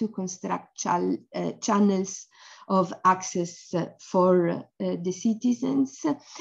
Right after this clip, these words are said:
and to multiply, uh, the, uh, potential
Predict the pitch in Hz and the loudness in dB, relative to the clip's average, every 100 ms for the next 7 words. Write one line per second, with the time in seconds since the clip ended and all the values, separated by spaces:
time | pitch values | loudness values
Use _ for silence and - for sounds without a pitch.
0 | 285 - 247 269 262 - - 269 240 233 | -12 2 6 8 6 0 4 6 8 6
1 | 233 - 269 214 202 220 226 226 - _ | 2 0 0 2 4 4 4 0 -2 _
2 | - 180 170 170 185 196 196 - - 190 | -10 -8 -4 -2 0 0 -2 -8 -4 -2
3 | 180 - 190 196 185 196 202 | -2 -2 -4 0 0 0 0